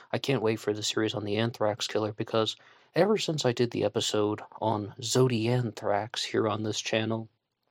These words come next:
I have just wanted to know more about the anthrax killer, to learn more about Bruce Evans, and I have to give another shout out to Tyler Grover, who wrote most of the substance material for that episode.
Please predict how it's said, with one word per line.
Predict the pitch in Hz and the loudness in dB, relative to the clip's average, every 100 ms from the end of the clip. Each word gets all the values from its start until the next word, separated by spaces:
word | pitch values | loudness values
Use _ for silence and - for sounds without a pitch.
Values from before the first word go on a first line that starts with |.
| _ - - - | _ -20 -18 0
I | - 123 117 - _ _ - - | 6 8 6 0 _ _ -20 -10
have | - 131 | -4 0
just | 135 - | 0 0
wanted | 123 120 | -2 0
to | 120 | 0
know | 113 | 2
more | 110 113 | 2 2
about | 117 | 2
the | 110 | 2
anthrax | 107 107 - 110 - | -2 -2 -4 -4 -2
killer, | - 117 110 113 | 0 2 4 0
to | - 117 | -2 0
learn | 120 113 | 2 2
more | 110 | 0
about | 107 107 - | 2 0 2
Bruce | 113 107 - | 0 2 0
Evans, | 104 107 | 0 0
and | 113 | 0
I | 123 | 0
have | - | 0
to | 101 | 0
give | 107 104 - - - - | 0 -2 -10 -20 -20 -4
another | 123 123 107 | 2 4 4
shout | 120 113 | 4 4
out | 110 | 2
to | 104 | -2
Tyler | - - 135 117 101 | 0 4 6 4 4
Grover, | 113 120 - 107 | 4 4 2 0
who | - 110 | 0 0
wrote | 113 110 - _ - - _ _ - - | 2 0 -4 _ -20 -20 _ _ -2 4
most | 117 - | 4 2
of | 104 | -2
the | 101 | 0
substance | - 110 - 107 - | 2 2 2 -6 -4
material | 107 107 107 104 107 - - - _ | -2 -2 0 -2 -4 -14 -20 -20 _
for | - 123 | 4 4
that | 110 107 104 | 6 4 2
episode. | 101 110 - 107 110 | 0 -2 0 -2 -4